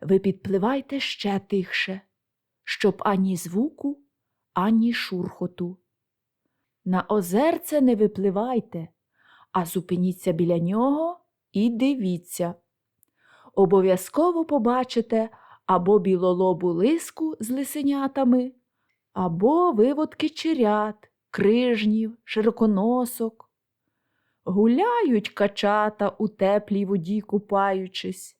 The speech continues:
Раптом тривожний маминий голос, тихе "ках". І каченяток нема. Їх як злизало. Вони або пірнули, або до куги,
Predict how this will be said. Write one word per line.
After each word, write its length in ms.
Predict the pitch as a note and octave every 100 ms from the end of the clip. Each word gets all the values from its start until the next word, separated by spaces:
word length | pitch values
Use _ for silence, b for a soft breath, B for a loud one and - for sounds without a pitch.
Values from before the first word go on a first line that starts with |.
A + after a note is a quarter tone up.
| _ _ _ _ _ _ _ -
Раптом 760 | - F#3+ A3 - C#4+ D4 D#4 - _ _ _
тривожний 640 | G3+ G3+ G3+ G#3+ G#3+ G#3+
маминий 520 | G3+ G3+ G3+ G3+ G#3 G3
голос, 680 | F3 G#3 G#3+ G#3+ G#3+ - _ _ _ _ -
тихе 400 | G#3 G3 G3 F#3+ _ _ -
"ках". 460 | E4 - - _ _ _ _ _ _ _ _ _ _ _ _ _ _ _ _ -
І 120 | F3+
каченяток 960 | - F#3+ - G3+ A3+ F#4 - F4+ F4
нема. 480 | C#4+ D4+ C#4 C4+ C4 - _ _ _ _ _ b b b
Їх 480 | E3+ G3 D#4+ G#4+ B3
як 320 | A#3+ C#4 A#3+
злизало. 920 | G3+ G#3 A#3+ G3+ G3 F#3+ F#3 F3 F#3 _ _ _ _ _ _
Вони 400 | - G3+ G3+ G3+ -
або 260 | F3+ G3
пірнули, 800 | G3 G#3 G3 A3+ C#4 E4+ D#4 D#4 _ _ b -
або 320 | G3 F#3 G#3+
до 160 | G3
куги, 580 | G3 - D#4 D4 B3+ B3+